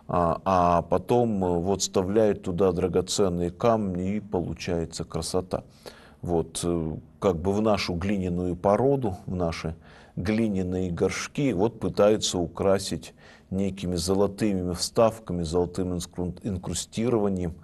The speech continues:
э, какими-то вот, э, элементами, украшающими наше бренное бытие. На самом деле мы же рождаемся заново,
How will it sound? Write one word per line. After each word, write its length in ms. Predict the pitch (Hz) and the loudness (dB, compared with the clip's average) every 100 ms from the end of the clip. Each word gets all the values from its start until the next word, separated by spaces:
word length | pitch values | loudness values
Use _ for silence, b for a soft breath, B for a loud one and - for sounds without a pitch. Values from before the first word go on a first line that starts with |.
| B B B - | B B B -6
э, 300 | 85 87 82 | -2 0 -2
какими-то 600 | 82 - 98 92 90 90 | -6 -4 -4 -2 -2 -2
вот, 480 | 82 87 - - - | 0 -2 -4 -8 -6
э, 400 | 82 85 85 85 - | -2 0 0 -2 -2
элементами, 880 | 104 101 101 107 117 117 117 95 92 | 0 0 0 2 2 0 -2 -2 -2
украшающими 1160 | 87 85 90 - 110 107 101 - - 90 85 B B B - | -2 -2 -2 2 4 4 0 -6 -4 -4 -6 B B B -6
наше 500 | 92 95 104 104 95 | -2 2 2 2 -2
бренное 680 | 80 73 98 98 92 92 90 | -2 0 0 0 -2 -2 -2
бытие. 640 | 82 92 - 98 95 95 | -4 -6 -6 -4 0 0
На 160 | 78 80 | -2 -4
самом 460 | - 92 92 92 | -2 -2 -2 -2
деле 400 | 92 113 110 107 B B B - | 2 2 2 -4 B B B -2
мы 160 | 110 | 0
же 180 | 98 104 | 4 6
рождаемся 920 | 110 101 85 85 120 117 113 - 117 | 6 4 2 6 6 6 2 0 0
заново, 680 | 101 117 170 160 90 65 - | 2 4 4 4 0 -6 -10